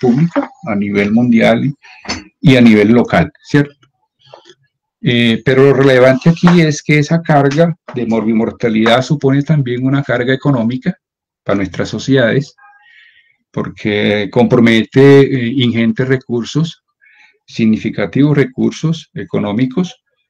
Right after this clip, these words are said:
en términos de pérdida de producción por las muertes prematuras y en términos de atención médica por la morbilidad atribuible a la contaminación. En un estudio de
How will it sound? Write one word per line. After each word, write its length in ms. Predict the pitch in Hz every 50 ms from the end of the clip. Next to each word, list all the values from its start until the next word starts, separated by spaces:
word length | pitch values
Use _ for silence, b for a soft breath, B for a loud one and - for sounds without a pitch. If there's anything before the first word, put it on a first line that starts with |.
| _ _ _
en 180 | - - 143 143
términos 480 | - 113 131 - 107 113 123 127 123
de 140 | 117 110 101
pérdida 520 | 85 - 113 110 110 113 127 127 127 127
de 160 | 117 107 104 90
producción 680 | - 104 101 95 92 85 - - - 107 107 127 143
por 160 | - - 117
las 140 | 110 98 90
muertes 340 | 104 98 90 - - 110 -
prematuras 580 | - 123 120 131 139 139 - 123 113 120 170 165 - _ _ _ _ _ _ _ b b b b b b b b b _ -
y 100 | 113 110
en 140 | 110 101 92
términos 440 | - 110 107 104 113 113 127 123 113
de 100 | 113 113
atención 500 | 104 90 - 101 92 85 101 104 104 110
médica 460 | 113 113 107 110 113 110 - 117 113 -
por 140 | - 104 98
la 140 | 98 101
morbilidad 840 | 101 101 101 101 98 101 101 92 95 95 95 95 98 101 104 107 107 107 _ b b b b b b b b _ _
atribuible 680 | - 107 95 - - 107 98 98 101 101 101 104 110
a 40 | 110
la 120 | 107 107 98
contaminación. 840 | - 101 95 92 98 98 98 98 98 92 - - 104 98 85 85 - _ _ _ _ _ b b b b b b b b b b b b b _ _
En 180 | 113 101 101
un 120 | 104 107 127
estudio 580 | 131 127 - - 147 139 135 139 143 143 147
de 440 | 139 135 123 113 107 107 101 101 -